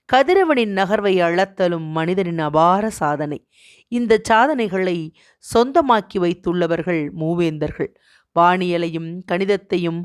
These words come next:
தலைமுறை தலைமுறையாக கற்று ஆளும் கணியர்கள் அவர்களிடமே இருக்கின்றனர். அதனால்தான்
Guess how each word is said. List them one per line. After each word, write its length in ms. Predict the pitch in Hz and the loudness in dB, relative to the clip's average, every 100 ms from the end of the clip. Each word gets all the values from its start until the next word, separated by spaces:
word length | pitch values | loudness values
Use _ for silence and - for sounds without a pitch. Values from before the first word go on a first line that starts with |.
| - _ _ | -12 _ _
தலைமுறை 640 | - 220 302 349 302 220 202 | 0 2 2 0 0 0 0
தலைமுறையாக 760 | 196 190 190 180 175 170 165 | -2 0 -2 -2 0 0 -2
கற்று 460 | - 180 - - 190 | -4 -4 -4 0 4
ஆளும் 440 | 170 175 185 165 - | 6 4 2 -2 -4
கணியர்கள் 640 | 180 208 202 175 214 160 - - - _ 180 | -2 -2 -2 -2 -2 -4 -8 -20 -20 _ 2
அவர்களிடமே 760 | 208 294 294 254 202 185 185 | 4 2 0 -2 -2 -2 -4
இருக்கின்றனர். 760 | 214 151 - 156 151 156 147 _ _ _ | -4 -8 -10 -12 -8 -6 -8 _ _ _
அதனால்தான் 840 | - 170 180 170 170 202 165 160 | -2 2 2 2 2 4 2 -2